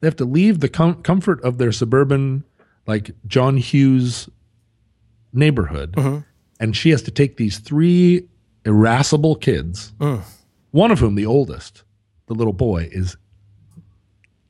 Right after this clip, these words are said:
Speaker 1: younger enough than her that he needs a babysitter,
Speaker 2: Yeah.
Speaker 1: but he's old enough to be in love with her.
Speaker 2: Mm. Oh, I know that one.
Speaker 1: And then the little, the little girl is, uh,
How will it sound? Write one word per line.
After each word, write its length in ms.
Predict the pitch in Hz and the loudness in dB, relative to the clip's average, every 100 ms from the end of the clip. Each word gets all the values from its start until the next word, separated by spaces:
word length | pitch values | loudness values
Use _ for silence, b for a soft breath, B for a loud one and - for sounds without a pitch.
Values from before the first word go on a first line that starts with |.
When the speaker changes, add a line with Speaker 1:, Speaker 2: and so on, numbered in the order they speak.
| _ | _
Speaker 1:
younger 580 | - 156 262 269 247 233 | 0 2 4 2 0 2
enough 400 | 165 165 190 - | 2 2 2 -2
than 140 | 139 127 | -4 -2
her 200 | 131 120 | 0 0
that 140 | 107 | -2
he 100 | 117 | -2
needs 220 | 120 120 | -2 -2
a 60 | 98 | -2
babysitter, 760 | 85 107 139 151 185 196 202 B B | 0 0 0 -2 -2 0 -2 B B
Speaker 2:
Yeah. 240 | 123 113 | -4 -2
Speaker 1:
but 80 | 104 | 2
he's 140 | 120 120 | 2 4
old 180 | 127 139 | 2 4
enough 160 | 123 - | 2 0
to 80 | |
be 100 | 92 | -2
in 120 | 87 82 | 0 0
love 160 | 76 | -2
with 120 | - | -8
her. 200 | - - - _ _ _ | -18 -20 -20 _ _ _
Speaker 2:
Mm. 380 | 107 101 - - | -8 -6 -6 -6
Oh, 40 | |
I 180 | 110 113 | -4 -4
know 160 | 113 113 | -4 -4
that 160 | 107 | -6
one. 160 | 85 90 - _ - | -8 -12 -16 _ -4
Speaker 1:
And 180 | 113 135 | 2 4
then 200 | 147 135 | 2 0
the 100 | 120 | -2
little, 760 | 123 170 196 208 202 202 202 - | 0 2 4 4 4 2 -2 -6
the 120 | 131 | -4
little 280 | 147 240 165 | -2 -2 -2
girl 600 | 120 101 95 95 113 117 _ _ _ _ _ _ - | 0 0 0 -2 -4 -8 _ _ _ _ _ _ -2
is, 520 | 123 120 120 113 - - | 2 4 2 0 -6 -4
uh, 380 | 110 110 110 | -2 -2 -2